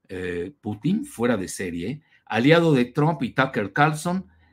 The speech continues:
quien dio cabida en X, a la entre-, en Twitter, ¿no? A la entrevista completa, que ya estaba cerca de la marca de los doscientos millones de vistas, ya lo rebasó, estaban diciendo,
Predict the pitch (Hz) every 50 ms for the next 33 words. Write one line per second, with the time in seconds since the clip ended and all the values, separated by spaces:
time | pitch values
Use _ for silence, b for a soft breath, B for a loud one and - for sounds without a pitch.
0 | b b _ - 127 120 120 123 123 147 165 175 - - 131 131 147 156 151 151
1 | 131 123 123 143 156 151 - - 113 107 - - - - 104 98 104 104 98 -
2 | 107 98 101 101 98 151 156 156 147 - 101 92 101 143 190 220 b b b -
3 | - 104 107 107 107 113 107 117 139 - - 131 - - 101 90 87 82 - 117
4 | 113 107 110 - 175 202 196 _ _ _ _ _ _ _ - 117 113 127 147 147
5 | 151 - 151 147 147 131 - - 143 135 - 139 123 110 107 117 127 127 123 -
6 | 117 107 98 95 101 92 - - 123 123 117 110 - 107 92 92 104 113 113 107
7 | 101 107 107 147 151 - 170 135 110 147 151 165 165 131 120 107 98 98 101 -
8 | - 120 113 - _ _ 160 - - 120 120 110 98 - - - - 117 123 139
9 | 143 b